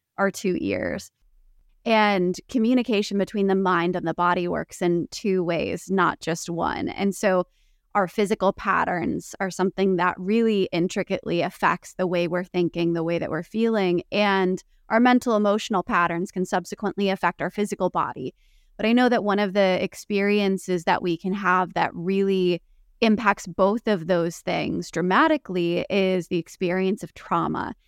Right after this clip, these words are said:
And I know that that's what we're gonna be diving into in greater depth today. So I was wondering if you could share a little bit more about where that specifically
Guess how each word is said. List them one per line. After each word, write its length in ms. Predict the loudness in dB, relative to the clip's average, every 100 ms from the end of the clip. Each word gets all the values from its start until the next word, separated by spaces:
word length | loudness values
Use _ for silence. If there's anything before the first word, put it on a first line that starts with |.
| _ -6
And 100 | -2
I 80 | 0
know 140 | 2
that 160 | 2 2
that's 180 | 0 0
what 120 | -4
we're 120 | -4
gonna 200 | -2 -2
be 120 | -2
diving 380 | 0 -2 -2 -2
into 300 | -2 -2 -2
in 100 | -2
greater 320 | -2 -2 -2
depth 340 | 0 -2 -2 -4
today. 360 | -2 0 0
So 380 | -2 0 2 2
I 160 | 0 0
was 180 | -2 -4
wondering 400 | -2 0 0 -2
if 140 | -2
you 80 | -2
could 140 | -4
share 180 | 0 0
a 60 | 0
little 200 | 0 0
bit 160 | -2
more 240 | -2 0 0
about 360 | 2 2 2 -4 _ _ -6
where 600 | -2 2 2 2 2 -2
that 340 | 0 2 2 0
specifically 1120 | -6 -6 -6 -4 0 0 0 0 0 0 -2